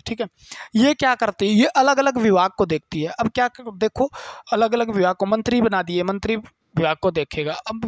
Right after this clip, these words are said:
मंत्री के तो बस की बात नहीं है ना, मंत्री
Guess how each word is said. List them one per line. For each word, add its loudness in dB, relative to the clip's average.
मंत्री -4
के -2
तो 0
बस -2
की -4
बात 0
नहीं -4
है -4
ना, -4
मंत्री -4